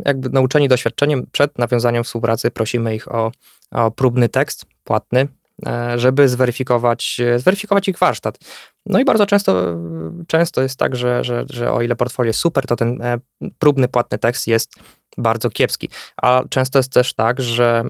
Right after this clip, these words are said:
mm, i portfolio jest fajne, i próbny tekst jest fajny, ale jak nawiążemy współpracę, to później ta jakość spada na łeb na szyję. Więc, e, jaką miałbym tutaj radę dla firm, które szukają firm,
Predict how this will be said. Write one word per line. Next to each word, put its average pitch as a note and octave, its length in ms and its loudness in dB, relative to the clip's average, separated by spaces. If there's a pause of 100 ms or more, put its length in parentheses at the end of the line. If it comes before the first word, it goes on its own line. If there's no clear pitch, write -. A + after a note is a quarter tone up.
mm, A#2 520 -6
i C3+ 100 -4
portfolio B2+ 340 2
jest A2+ 140 -2
fajne, C3 340 0
i C3 60 0
próbny A2+ 280 0
tekst - 200 -2
jest C3 120 -4
fajny, D3 260 2
ale D3 80 2
jak C3 80 -4
nawiążemy C3 340 2
współpracę, C3 420 -2
to B2 100 -2
później C#3 340 0 (300)
ta B2+ 100 0
jakość B2 460 -2
spada A#2+ 460 0
na B2 100 0
łeb A#2+ 200 0
na C3 60 -4
szyję. D3+ 280 2 (580)
Więc, C#3 480 0
e, C3 260 4
jaką C3 460 2
miałbym B2+ 360 2
tutaj B2 280 2
radę B2+ 260 2
dla A#2 220 -2
firm, C3 240 0
które A#2 200 0
szukają A#2 540 -2 (540)
firm, A#2 280 0